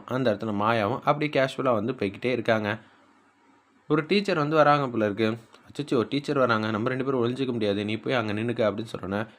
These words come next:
பின்னாடி ஏதோ ஒரு செடி இருக்கு, அதுக்கு பின்னாடி வந்து ஒளிஞ்சுக்கிறாங்க மாயா. "நீ என்ன இங்க பண்ற?" "சும்மா வந்து காத்தாட வந்து வாக் போலான்னு பார்த்தேன்."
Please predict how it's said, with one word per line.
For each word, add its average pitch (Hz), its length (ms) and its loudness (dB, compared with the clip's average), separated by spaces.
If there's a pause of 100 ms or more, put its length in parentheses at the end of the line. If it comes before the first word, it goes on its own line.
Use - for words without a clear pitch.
பின்னாடி 151 280 -2
ஏதோ 131 160 0
ஒரு 127 120 0
செடி 127 220 -2
இருக்கு, 113 240 0
அதுக்கு 107 240 -2
பின்னாடி 127 220 -2
வந்து 120 160 0
ஒளிஞ்சுக்கிறாங்க 117 560 0
மாயா. 113 280 2 (120)
"நீ 131 160 -4
என்ன 156 200 -2
இங்க 139 180 -2
பண்ற?" 117 340 -4
"சும்மா 123 280 -4
வந்து 139 180 -4
காத்தாட 123 440 0
வந்து 117 200 -2
வாக் 110 260 0
போலான்னு 110 300 -2
பார்த்தேன்." 107 360 0